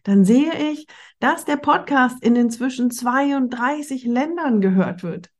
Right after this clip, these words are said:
Das haut mich jedes Mal um und dann ziehe ich mich an den Personen hoch, die den Podcast hören und freue mich über jede Bewertung, über alle fünf Sterne, die ich bekomme, denn das ist wichtig und gibt mir Energie und Kraft und hilft mir weiter.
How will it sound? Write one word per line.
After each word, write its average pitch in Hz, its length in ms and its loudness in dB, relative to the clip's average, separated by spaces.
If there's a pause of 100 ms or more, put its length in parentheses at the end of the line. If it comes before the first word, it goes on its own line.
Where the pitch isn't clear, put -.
Das 381 260 0
haut 277 220 4
mich 262 140 4
jedes 254 260 0
Mal 220 100 0
um 214 260 2
und 190 160 -4
dann 190 160 0
ziehe 285 240 0
ich 277 100 -4
mich 254 220 -4
an 220 180 -4
den 311 260 0
Personen 240 520 0
hoch, 226 300 -4 (580)
die 233 140 6
den 220 180 4
Podcast 202 500 -4
hören 190 320 6
und 196 140 4
freue 240 440 2
mich 302 340 0
über 233 180 0
jede 294 420 -2
Bewertung, 269 720 0
über 240 460 -6
alle 311 340 -4
fünf 311 440 -8
Sterne, 269 500 0
die 233 140 2
ich 226 120 -2
bekomme, 226 540 2
denn 277 300 2
das 254 160 -4
ist - 260 -8
wichtig 254 480 -2
und 208 160 0
gibt 226 220 -6
mir 226 100 -4
Energie 214 540 0
und 202 200 -4
Kraft 185 440 -4
und 262 160 -2
hilft 247 320 0
mir 202 180 -4
weiter. 175 440 -10